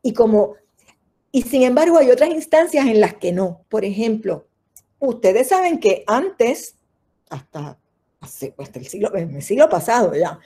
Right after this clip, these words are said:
antes se hablaba de el hombre ante la naturaleza, el hombre y su mundo, el hombre, ¿verdad?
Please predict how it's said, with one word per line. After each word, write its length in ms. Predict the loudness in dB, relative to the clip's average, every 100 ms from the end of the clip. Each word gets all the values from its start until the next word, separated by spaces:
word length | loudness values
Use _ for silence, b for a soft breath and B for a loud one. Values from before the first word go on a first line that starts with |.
| b b b b b b -4
antes 680 | 0 0 4 4 4 0 -16 _ _ _ _ -20 _
se 180 | -2 2
hablaba 520 | 4 4 4 4 4
de 420 | 2 0 -6 _ 2
el 180 | 4 6
hombre 400 | 4 2 -2 -2
ante 280 | -2 -2
la 100 | -2
naturaleza, 840 | -4 -6 -6 -4 -4 -8 -10 -10 0
el 220 | 2 4
hombre 640 | 4 4 0 0 2 0
y 220 | -2 -4 -4
su 180 | -6 -2 0
mundo, 540 | 2 2 0 -2 -4
el 160 | 0 0
hombre, 180 | 2 0
¿verdad? 180 | 0